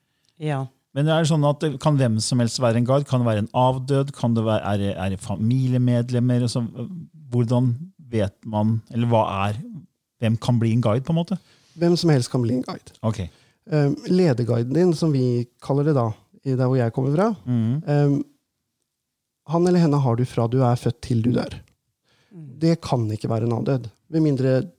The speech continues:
Speaker 3: den, altså familiemedlem, avdød familiemedlem, med mindre familiemedlemmet har dødd før du ble født. Alle andre kan være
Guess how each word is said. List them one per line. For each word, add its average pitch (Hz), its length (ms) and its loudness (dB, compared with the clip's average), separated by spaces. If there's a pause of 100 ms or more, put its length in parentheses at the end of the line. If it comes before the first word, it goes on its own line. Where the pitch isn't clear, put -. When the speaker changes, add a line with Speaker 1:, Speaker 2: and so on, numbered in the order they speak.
(760)
Speaker 3:
den, 135 640 0
altså 143 220 -2
familiemedlem, 127 560 0
avdød 123 280 -2
familiemedlem, 131 640 -2
med 151 100 2
mindre 131 360 2
familiemedlemmet 120 680 0
har 131 80 0
dødd 123 220 -2
før - 400 -2
du 135 80 -2
ble 147 100 0
født. - 340 -4 (1900)
Alle 165 300 2
andre 156 360 2
kan 240 200 -2
være 120 380 4